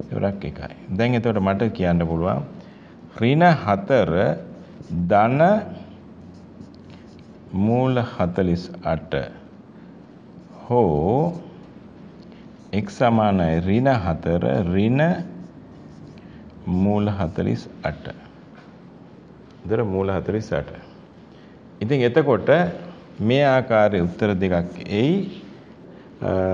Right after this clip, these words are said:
මූල හතළිස් අට ගාන දෙනවා ගොඩක් වෙලාවට ගැටලුවේ. ඒක ආදේශ කරලා අන්තිම උත්තරය දක්වා යා ගන්න පුළුවන්. ඉතින් එතකොට මෙන්න මේකට තමයි අපි කියන්නේ සූත්‍ර භාවිතයේ අනිත් ක්‍රමේ තමයි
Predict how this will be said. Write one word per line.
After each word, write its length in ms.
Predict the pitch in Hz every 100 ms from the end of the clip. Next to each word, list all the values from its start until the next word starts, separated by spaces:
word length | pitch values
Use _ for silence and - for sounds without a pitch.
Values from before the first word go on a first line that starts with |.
| 92 90
මූල 220 | 92 92
හතළිස් 420 | 92 87 95 92 90
අට 140 | 85 87 65
ගාන 280 | 60 92 87 82
දෙනවා 320 | 85 95 113
ගොඩක් 280 | 104 104 -
වෙලාවට 460 | 107 113 135 143
ගැටලුවේ. 460 | 117 95 101 131 196 180 - - - - -
ඒක 180 | 110 104
ආදේශ 400 | 95 87 85 90
කරලා 380 | 85 85 113 175 160 - - - -
අන්තිම 340 | - 101 98 101
උත්තරය 380 | 90 - 90 90
දක්වා 420 | 85 82 - 147 139
යා 200 | 107 92
ගන්න 260 | 85 90 110
පුළුවන්. 320 | 110 90 73 - - -
ඉතින් 240 | - 107 143
එතකොට 340 | 127 131 156 185 196
මෙන්න 260 | 135 151 190
මේකට 400 | 170 135 127 120
තමයි 200 | 113 107
අපි 200 | 104 101 104
කියන්නේ 280 | 104 104
සූත්‍ර 360 | 104 107 98 -
භාවිතයේ 580 | 95 98 98 107 139 185 226 - - - - -
අනිත් 220 | - 139 160
ක්‍රමේ 300 | - 107 101
තමයි 260 | 101 113